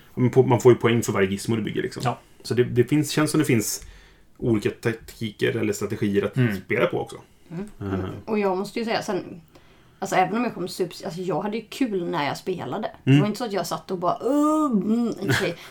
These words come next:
Speaker 3: Det kanske inte jag gör så ofta. Det är inte så mycket min
Speaker 1: <laughs> Nej,
Speaker 3: personlighet,
Speaker 1: nej, det är det
Speaker 3: å
Speaker 1: inte.
Speaker 3: andra sidan. Eh,
Speaker 1: Nej.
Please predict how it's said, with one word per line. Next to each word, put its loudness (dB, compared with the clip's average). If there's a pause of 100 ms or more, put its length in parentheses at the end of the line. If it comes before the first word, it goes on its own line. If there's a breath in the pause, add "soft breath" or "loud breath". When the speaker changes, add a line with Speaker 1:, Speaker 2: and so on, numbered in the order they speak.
Speaker 3:
Det -4
kanske -4
inte -6
jag 2
gör 2
så -4
ofta. -2
Det 8
är 10
inte 8
så 8
mycket 8
min 6
Speaker 1:
<laughs> 12
Nej, 12
Speaker 3:
personlighet, 8
Speaker 1:
nej, 4
det 12
är 12
det 12
Speaker 3:
å 10
Speaker 1:
inte. 4
Speaker 3:
andra 4
sidan. 4
Eh, -4
Speaker 1:
Nej. 10